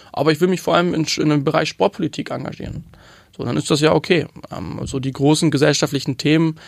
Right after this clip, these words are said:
ähm, die ich jetzt bei den Jusos gerade noch in Hamburg auch so entdeckt hab, ist, äh, das Thema Gleichstellung. Da wollen viele mitarbeiten. Ähm, aber auch sowas wie, ja, so traditionell grüne Themen, Nachhaltigkeit, ne, so die,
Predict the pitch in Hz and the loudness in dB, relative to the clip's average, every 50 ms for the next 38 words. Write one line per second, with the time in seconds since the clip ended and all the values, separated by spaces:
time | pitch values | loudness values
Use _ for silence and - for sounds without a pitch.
0 | - - - - _ - - - 143 143 139 143 147 147 - 160 143 - - - | -20 -20 -20 -20 _ -8 -6 -4 -4 -2 -2 -2 -2 0 0 -2 -2 -2 -2 -2
1 | 139 139 139 131 160 180 196 185 156 - 160 151 147 147 139 135 131 143 165 180 | -2 -2 0 0 0 2 2 0 0 0 -2 0 0 0 -2 -2 -2 0 0 0
2 | 175 143 - - 151 147 - - - 151 143 156 151 - - 151 147 - - 139 | 0 0 0 -2 -2 -2 -2 -2 -2 0 0 0 0 0 0 -2 -2 -2 -4 -6
3 | - - - - - - - - - - - - 147 139 139 131 131 139 123 160 | -6 -6 -6 -6 -6 -6 -6 -6 -8 -8 -4 -2 -2 0 0 0 0 2 2 2
4 | 190 - - - 202 202 196 202 208 226 - _ _ _ _ _ _ _ _ _ | 2 0 0 0 2 2 0 0 -2 -6 -10 _ _ _ _ _ _ _ _ _
5 | _ _ - - - 135 160 170 170 165 - - 170 175 175 175 170 - - 156 | _ _ -4 -2 0 0 2 0 0 0 -2 -2 -2 0 0 0 0 0 0 0
6 | 151 156 156 156 170 160 180 - _ _ - - - - - - - - - _ | 2 0 0 0 -2 -6 -8 -10 _ _ -20 -20 -20 -20 -20 -20 -20 -20 -18 _
7 | - - 135 135 131 135 - - - 135 135 139 - - 151 139 - - 156 147 | -4 -2 -2 -2 -2 -4 -4 -4 -4 -2 0 0 0 0 0 0 0 0 2 4
8 | 156 147 - - - 151 151 151 147 143 135 - - - - - _ _ - - | 4 2 2 0 0 2 2 2 2 2 0 -6 -16 -20 -20 -20 _ _ -8 -4
9 | 131 123 135 - - 143 147 143 - - 151 143 127 - 147 160 190 156 - - | -2 0 0 0 2 2 2 2 2 2 2 2 2 2 2 2 2 0 -4 -8
10 | - - - - - - - - 113 143 - - 151 147 - 147 - - - 135 | -14 -14 -14 -16 -16 -12 -8 -8 -6 -4 0 2 2 2 2 -2 -8 -6 -4 -4
11 | 113 113 104 - - - - _ _ _ _ - 160 175 180 170 160 147 151 - | -4 -4 -4 -6 -10 -18 -20 _ _ _ _ -8 -6 -4 -4 -4 -6 -8 -8 -10
12 | - 143 - - 139 135 | -12 -12 -10 -10 -10 -12